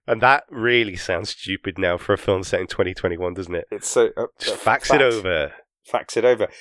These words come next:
Speaker 2: But again, who knows, like, what's happened in this universe where they, you know, that maybe faxes end up taking over, they're more secure.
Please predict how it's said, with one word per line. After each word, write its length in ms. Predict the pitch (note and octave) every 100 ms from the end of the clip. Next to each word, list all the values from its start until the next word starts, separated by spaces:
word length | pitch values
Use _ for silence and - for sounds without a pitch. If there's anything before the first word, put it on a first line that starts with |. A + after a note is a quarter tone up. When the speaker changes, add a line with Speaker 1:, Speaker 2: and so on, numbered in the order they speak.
| -
Speaker 2:
But 100 | -
again, 380 | G3 A3 B3 C3+ - _ _
who 160 | - G3
knows, 420 | G3 F3 A#2 -
like, 280 | A#2+ A2+ -
what's 240 | A#2+ -
happened 340 | C#3+ C3+ C3 A2+
in 100 | A2
this 180 | G#2 A#2
universe 480 | A2+ G2+ F2+ -
where 200 | F#2+ F2+
they, 300 | F2+ F2+ F#2 -
you 80 | G2+
know, 140 | F2+ - _ _ -
that 140 | -
maybe 320 | A#2 A#2 A#2
faxes 420 | A2+ A#2+ F#2 A2+ A#2
end 160 | G#2+
up 140 | G#2+ -
taking 340 | A2 - G2+
over, 180 | G2+ G2
they're 140 | G2+
more 180 | G2+ G2
secure. 600 | - - - G#2 G2 F#2+